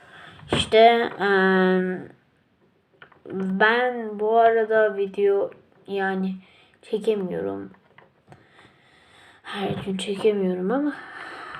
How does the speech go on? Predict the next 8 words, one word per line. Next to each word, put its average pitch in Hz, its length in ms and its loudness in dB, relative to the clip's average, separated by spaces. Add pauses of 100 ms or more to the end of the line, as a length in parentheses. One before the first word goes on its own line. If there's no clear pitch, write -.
(420)
yine 185 380 -4
de 262 420 0 (300)
işte 208 380 -4
arkadaşlar, 202 960 -2 (440)
bu 254 680 0 (880)
sadece 214 760 2
bir 196 280 0
adam. 190 220 -2